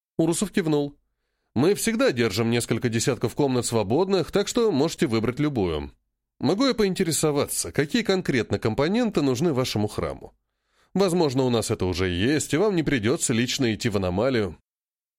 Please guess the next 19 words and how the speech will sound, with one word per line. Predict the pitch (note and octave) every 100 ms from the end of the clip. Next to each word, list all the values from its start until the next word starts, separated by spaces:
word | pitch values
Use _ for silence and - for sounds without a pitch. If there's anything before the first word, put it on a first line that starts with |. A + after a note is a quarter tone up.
| _ _ -
«Нет, | G#2 A2 B2 -
не | G2 A#2
можете», | A#2+ F#2 E2+ - - - _ _ _ _ -
также | G3+ G3+ A#3
монотонно | A3+ G3+ C3 C#3+ D#3+
ответил | D3+ G#2+ A2 G#2+
Витязь. | F2 - - - _ _ _ _ _ _
«Компоненты | - G#2 A#2+ A#2+ C3+ B2+ B2+
я | A#2
добуду | A#2 G#2+ A2 A#2
сам. | - E2+ C#2+ D#2+
От | - A2
вас | A#2+ D#3+ -
мне | C#3+ C#3+
нужен | C#3+ C#3 C3
только | C3+ B2
ночлег, | B2+ B2 - G#2 E2+ - -
больше | G#2 G#2+ B2 -
ничего». | A2+ A2 - E2+ C#2+